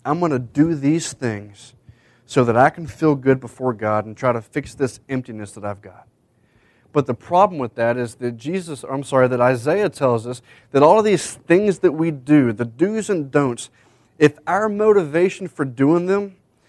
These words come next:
is to gain God's favor, then the attitude that God has towards those works, Isaiah says that they're like filthy rags. So the rags that this woman would have used to, to control her bleeding,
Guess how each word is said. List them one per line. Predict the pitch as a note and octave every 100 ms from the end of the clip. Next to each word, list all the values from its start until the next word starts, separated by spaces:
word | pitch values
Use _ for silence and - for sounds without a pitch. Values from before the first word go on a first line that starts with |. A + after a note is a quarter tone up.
| _
is | D#3 C3+
to | E3+ C#3+
gain | B2+ D3 F3 E3+ B2
God's | C3+ D3+ D3+ - _
favor, | - D3+ E3+ F#3 F#3+ _ _ _ _ _ _ _ _ _ _ _ _
then | D3+ D#3+
the | D#3 E3
attitude | G3+ G3+ - G3 D#3
that | C3+
God | D#3 F#3 F#3
has | E3 D3 -
towards | - F#3 F3+ D3+
those | E3+ E3+ C3
works, | A#2+ E3 F3+ -
Isaiah | D#3+ C#3+ E3+ G3
says | E3 - D3+ D3+
that | C3+
they're | D#3 F3+
like | D3
filthy | - F3 E3+ D3
rags. | B2 D3+ A#2+ G2+ - _ _ _ _ _ _ -
So | F3
the | D3+
rags | C3+ D3+ F#3+ G3+ E3+
that | D#3+ C#3
this | E3+ F#3 D3+
woman | E3 F#3+ F3
would | D3+
have | B2
used | B2+ F3+ G#3 -
to, | D3 _ _
to | C3
control | A#2+ C3+ E3 F3+
her | E3+
bleeding, | B2+ C3 F#3 G#3+